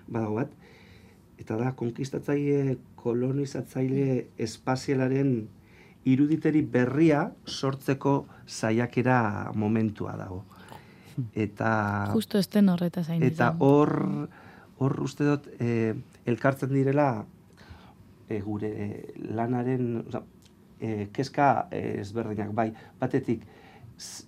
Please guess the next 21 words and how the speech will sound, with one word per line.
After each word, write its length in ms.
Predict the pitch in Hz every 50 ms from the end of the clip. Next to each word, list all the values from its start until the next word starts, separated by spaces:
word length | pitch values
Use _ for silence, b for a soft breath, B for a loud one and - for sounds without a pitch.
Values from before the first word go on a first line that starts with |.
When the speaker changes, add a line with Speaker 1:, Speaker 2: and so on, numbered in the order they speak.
| - -
Speaker 1:
eh, 400 | - 113 113 113 104 95 95 92 85 82 - - - - - - - - -
s-, 280 | - - - - - -
serioa 540 | - - - 151 143 147 143 139 135 131 127
eta, 340 | 120 - 123 117 117 117 95
eta, 540 | 117 110 - 110 107 110 110 107 107 107 104 - - B B B B B B B B - -
eta 200 | - 110 - 98
sa-, 160 | - - - -
bueno, 220 | - 120 120 101 92
sakona 440 | - - 107 - - 139 131 131 123
dan 160 | 127 - -
Speaker 2:
Mm. 100 | 127 120
Speaker 1:
edo 260 | 117 120 117 113 113 B B B B B
guretzat 320 | - 127 127 127 127 127
importante 400 | 131 120 - 131 123 127 127 123
dan 160 | 127 123 123
gai 140 | 120 120 120
bat, 200 | 120 127 - 185 - - b b b b b b b
azaltzea, 500 | - 107 104 - 143 156 165 165 - 180
baina 240 | 143 123 117 110 -
aldi 240 | - 113 110 127 143
berean, 360 | 147 151 151 156 151 160 196